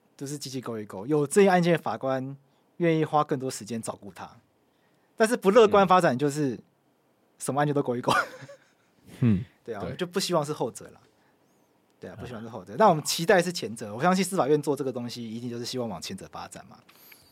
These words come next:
Speaker 2: 对啊。
Speaker 1: 我，我也相信就是在第一线的法官都是很认真的，
Speaker 2: 对啊。
Speaker 1: 一定都是，如果可以把时间都挪出来的话，大家一定都会想要
Speaker 2: 嗯。
Speaker 1: 好好照顾这些真正重要的案件。
Speaker 2: 对，
Speaker 1: 因为我们自己
Speaker 2: 审理那些就是有灰色的，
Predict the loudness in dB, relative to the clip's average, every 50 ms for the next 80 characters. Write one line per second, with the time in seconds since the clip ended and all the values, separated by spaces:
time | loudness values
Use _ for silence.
0 | _ _ _ _ _ -12 -10 -8 -6 -6 -8 -10 -14 _ _ -8 -2 0 4 6
1 | 6 8 8 8 8 8 6 4 2 4 4 2 2 2 0 -2 -4 -4 -2 2
2 | 2 4 4 2 -2 -4 -6 -6 -4 -4 -4 -4 -6 -8 -12 -14 -14 -12 -12 -12
3 | -12 -12 -12 -12 -10 -10 -10 -10 -10 -14 -16 -16 -16 -16 -16 -16 -16 -12 -10 -10
4 | -10 -10 -10 -10 -10 -12 -12 -14 _ _ -20 _ _ _ _ _ _ _ _ _
5 | -4 2 4 4 6 6 4 2 2 0 -2 -2 -6 -8 -8 -8 -6 -6 -4 -4
6 | -4 -2 -2 -4 -6 -8 -14 _ _ _ _ _ _ _ _ _ _ _ _ -6
7 | -4 0 2 2 2 4 2 4 4 4 2 2 -2 -6 -4 -4 -4 -4 -4 -6
8 | -6 -8 -10 -10 -10 -10 -8 -8 -8 -8 -6 -2 0 0 0 0 -2 -6 -12 _
9 | _ _ -10 -6 -6 -6 -4 -6 -8 -8 -8 -10 -18 -18 -16 -14 -14 -14 -14 -14
10 | -12 -12 -10 -10 -10 -10 -8 -10 -10 -10 -10 -12 -14 -14 -16 -16 -16 -16 -16 -16
11 | -20 -20 -20 _ _ _ _ _ _ -12 -10 -4 -2 -2 -2 0 2 2 4 4
12 | 4 4 2 0 2 2 0 0 2 0 -2 -2 -2 -2 0 0 0 0 -2 0
13 | 0 0 0 0 0 0 -2 -2 -2 -4 -8 -10 -12 -14